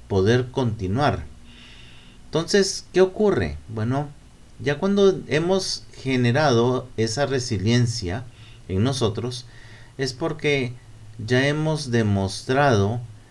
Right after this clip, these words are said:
ese poder de confrontar la adversidad y recuperarnos. Algo muy importante, y recuperarnos. No solo es que venimos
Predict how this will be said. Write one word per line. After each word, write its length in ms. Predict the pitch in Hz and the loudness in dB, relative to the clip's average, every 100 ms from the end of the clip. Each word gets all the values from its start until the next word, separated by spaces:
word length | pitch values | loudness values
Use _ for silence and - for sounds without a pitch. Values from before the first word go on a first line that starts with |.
| - - | -20 -4
ese 360 | 113 120 - 151 | 0 0 0 -2
poder 720 | - 117 110 135 143 120 127 - - - - - - - - - - | 2 4 6 6 6 4 -2 -8 -20 -20 -20 -20 -20 -18 -18 -16 -6
de 400 | 101 98 95 - | 2 4 4 4
confrontar 1080 | 104 98 98 107 95 90 - 120 127 101 98 - - - | 2 2 2 0 0 0 0 2 2 0 -4 -10 -16 -4
la 140 | 92 | 2
adversidad 800 | 92 98 120 123 143 113 95 127 - - - - - - - - - - - - - | 2 4 2 0 0 2 2 0 -6 -16 -20 -20 -20 -20 -20 -20 -20 -20 -20 -12 4
y 340 | 180 214 214 - - - - | 4 6 0 -8 -20 -20 -8
recuperarnos. 1000 | 123 - - 95 85 73 - - - - - - - - | -6 -6 -4 0 0 -2 -10 -16 -18 -20 -20 -20 -14 -2
Algo 240 | 101 101 | 0 2
muy 240 | 104 135 | 2 2
importante, 640 | 151 131 110 92 78 78 - - - - - - - | 0 -2 -4 -4 -8 -8 -14 -16 -20 -20 -20 -10 -2
y 220 | 147 160 | 0 2
recuperarnos. 920 | 131 117 98 101 87 76 73 71 - - - - - | 0 0 -2 0 0 -2 -6 -12 -16 -20 -20 -16 0
No 180 | 113 123 | 2 4
solo 320 | 147 143 147 | 4 4 4
es 180 | 139 - | 2 2
que 160 | 123 | 2
venimos 640 | 107 110 139 156 156 - | 4 2 2 0 -2 -4